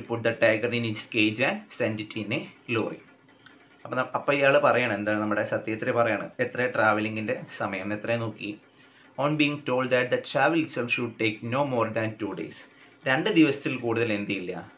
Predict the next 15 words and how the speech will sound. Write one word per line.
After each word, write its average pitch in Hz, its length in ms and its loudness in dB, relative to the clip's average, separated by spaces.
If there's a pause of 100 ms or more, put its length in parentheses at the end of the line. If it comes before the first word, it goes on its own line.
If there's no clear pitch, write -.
(140)
ട്രാവലിങ്ങിന് 107 540 2
ആവശ്യം 98 280 -8
ഉണ്ടാവില്ല. - 340 -12 (800)
ഒന്ന് 120 160 -4
രണ്ട് 135 180 0
ദിവസം 131 240 -2
കൊണ്ട് 127 140 0
നമുക്ക് 123 220 -4
എന്ത് 117 120 2
ചെയ്യാം, 101 180 2 (300)
അങ്ങോട്ട് 113 340 -2
പോകാനും 123 320 0 (320)
തിരിച്ചിങ്ങോട്ട് 113 540 -4
വരാനും 107 340 0 (380)
സാധിക്കും. 104 340 0